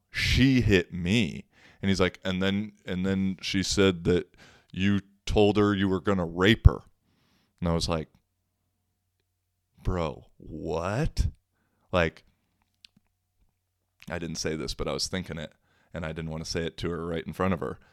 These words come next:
But, like, no offense, lady, you're not my type. And the rape thing is not my kink.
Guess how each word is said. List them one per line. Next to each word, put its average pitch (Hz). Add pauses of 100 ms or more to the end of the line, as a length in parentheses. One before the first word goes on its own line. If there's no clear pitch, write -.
(160)
But, 85
like, 80
no 113
offense, 113
lady, 76 (760)
you're 85
not 92
my 80
type. - (920)
And 90 (360)
the 95
rape 117
thing 87
is 85
not 98
my 95
kink. -